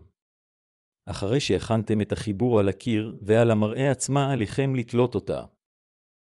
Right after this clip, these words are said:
בעת התלייה עליכם לוודא שהמראה תלויה בצורה חזקה, וששום דבר לא יכול לפגוע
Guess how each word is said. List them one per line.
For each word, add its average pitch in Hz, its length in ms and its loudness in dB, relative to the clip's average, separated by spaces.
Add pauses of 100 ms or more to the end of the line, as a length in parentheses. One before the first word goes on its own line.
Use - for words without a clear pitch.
(220)
בעת 101 340 2
התלייה 104 400 2
עליכם 113 380 0
לוודא 104 380 2
שהמראה 110 500 0
תלויה 117 420 2
בצורה 123 400 2
חזקה, 95 580 -2 (520)
וששום 104 460 -2
דבר 113 360 4
לא 135 200 4
יכול 127 280 2
לפגוע 104 460 2